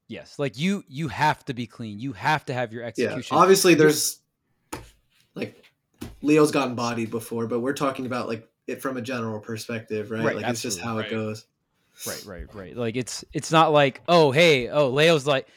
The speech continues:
Speaker 1: Leo's punishers are looking a little weak right now." Like, no. Leo's, <laughs> Leo's
Speaker 2: And it's
Speaker 1: punishers are usually never like that. Like,
Speaker 2: It's
Speaker 1: they're
Speaker 2: the same thing with
Speaker 1: really
Speaker 2: the,
Speaker 1: hard.
Speaker 2: the sets or games I managed to take off Spargo, right? Like, the, the,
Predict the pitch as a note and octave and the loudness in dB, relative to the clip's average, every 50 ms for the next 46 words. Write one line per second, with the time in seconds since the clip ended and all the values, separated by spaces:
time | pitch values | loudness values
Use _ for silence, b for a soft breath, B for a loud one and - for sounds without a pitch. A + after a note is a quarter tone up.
0 | b b b b C3+ D#3+ F#3 G#3+ G#3 F3 - - E3+ F#3+ A3 A#3 - - E3 C#3+ | b b b b 0 4 4 4 4 2 2 0 2 2 2 2 2 0 -2 0
1 | C#3+ C#3 C#3 D#3+ D3+ - D#3 C#3+ C#3+ D3+ D#3+ D3 C3+ A#2+ C3+ G3 F#3+ - C3+ C#3 | 0 0 0 0 0 0 -2 0 2 2 2 2 2 0 -2 -4 -4 -4 -4 -4
2 | C3+ B2 B2 B2 A#2+ A2+ A#2 A2+ G2 G#2+ A#2 G2+ E2+ E2+ - C3+ C#3+ E3 F#3 F#3+ | -4 -4 -4 -6 -4 -4 -6 -6 -8 -10 -12 -12 -12 -12 -6 -2 0 2 2 2
3 | F3 C#3+ - - - - - - - _ - _ - D3 D3 D3 D3+ F3 F#3+ G3+ | 0 -2 -6 -12 -14 -12 -12 -14 -14 _ -16 _ -4 -2 0 4 6 8 8 8
4 | E3+ - - G3+ G3 D3+ D#3 C#3+ C3+ C#3 C3+ C3 _ - - F#3+ G#3+ G3+ E3 D#3+ | 8 6 2 0 -2 -2 -2 -4 -4 -4 -4 -6 _ -6 -2 0 0 0 0 0
5 | F3+ F3+ E3 D3+ D3 C#3+ D3+ D#3 D#3+ D#3 C3 C#3 C#3 C3+ C3 C3 B2 A#2+ A2 - | 0 0 0 0 -2 -2 0 2 2 2 2 -2 -4 -2 -2 -2 -2 -4 -4 -8
6 | A#2 A2 A2 A2+ A#2 A#2 - _ - D#3 E3+ F3 G3+ - - G#3 G#3+ G#3 G#3 G3+ | -10 -10 -8 -10 -10 -10 -10 _ 2 2 4 4 6 6 6 8 8 8 8 6
7 | G#3 G3+ F3+ D3 E3+ D#3+ C#3+ C3 A#2 - - - - C#3+ C#3+ - - D#3+ D#3+ D#3 | 6 6 6 6 6 6 6 4 2 -4 -6 -4 -4 -2 -2 2 4 4 4 4
8 | D3+ - - - - C#3 C#3 C3+ C3 A#2+ A2+ - - - C#3+ C3 C#3 C#3 C3+ C3+ | 2 0 -4 -6 -4 -2 -2 -2 -2 -4 -6 -8 -2 0 0 2 2 0 0 -2
9 | B2+ B2 B2 B2 B2 B2+ B2 A#2 - - B2 A2+ - C#3 A#2+ A2+ A#2+ A#2+ A#2 A#2 | -2 -2 -2 -4 -4 -6 -6 -8 -10 -12 -12 -10 -8 -8 -6 -6 -8 -10 -10 -10
10 | - A#2+ A#2 A#2 A2+ A#2 A2+ A2+ A#2 A#2 A#2+ C3 - - - A#2+ A2 - - _ | -10 -8 -8 -8 -6 -6 -6 -6 -4 -4 -4 -4 -6 -6 -8 -10 -10 -10 -14 _
11 | _ - - - C3+ A#2 - - | _ -14 -8 -6 -6 -6 -6 -8